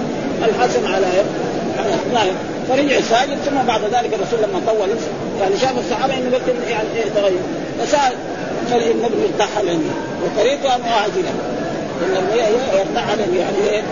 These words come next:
"جعلني راحلة". لأن هو كان ال-، ال-، الغلام يعرف، إيه؟ الراحلة. إيش الإبل؟ يعرف الإبل، يعرف الف-، الفرس، يعرف الحمار.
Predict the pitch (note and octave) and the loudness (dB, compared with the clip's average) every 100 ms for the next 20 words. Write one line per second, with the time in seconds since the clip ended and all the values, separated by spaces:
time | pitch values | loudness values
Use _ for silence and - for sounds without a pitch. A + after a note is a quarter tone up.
0 | - - A#3 B3+ C4+ C4+ C4+ B3 F#3 D#3+ | -4 0 2 2 0 0 0 0 -2 -4
1 | - A3 - G#3 F#3+ - A#3 G#3+ G#3 D#3+ | -2 -2 -2 -2 -2 0 2 2 0 0
2 | - A#3+ G#3 G3 F3 - D#3+ C#3+ - E3 | 0 0 0 -4 -4 -2 -2 -2 -2 -2
3 | D3+ D#3+ A#3 C#4 - - E3+ - - D#3+ | 0 2 2 2 0 -6 -6 -4 -4 -4
4 | - E3 - F#3+ - C#3 - - - A3+ | -4 -6 -6 -6 -6 -6 -6 -4 2 2
5 | B3 G3+ G3 G#3 B3+ - B3 C#4 C#4+ - | 2 0 0 0 0 -2 0 2 0 0
6 | E3+ - C#4 C4+ D#4 E4+ C#4 G3+ - G#3+ | -4 0 0 0 -2 0 0 0 -2 -2
7 | B3+ G#3+ F3+ E3+ E3+ A#3 B3 A#3+ G#3+ E3 | 0 2 0 0 2 2 2 0 0 -2
8 | A3 G3+ G#3+ G3+ G3+ A3 G#3 F#3+ F#3 D3 | 0 0 2 2 2 0 0 0 0 0
9 | F3+ G#3 | 0 2